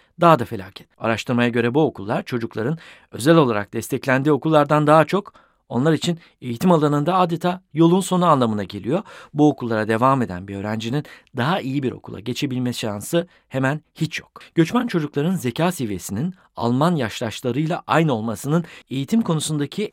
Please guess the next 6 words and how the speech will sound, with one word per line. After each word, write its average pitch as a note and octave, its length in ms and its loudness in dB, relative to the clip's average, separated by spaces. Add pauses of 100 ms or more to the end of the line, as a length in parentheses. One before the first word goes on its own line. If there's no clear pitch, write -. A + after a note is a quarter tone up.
şanslarına D3 680 -2 (140)
eşit B2 320 -4
şekilde C#3 460 -4
yansımadığını C3 840 -2
belirten F2+ 400 -14 (140)
uzmanlar, A2 520 -4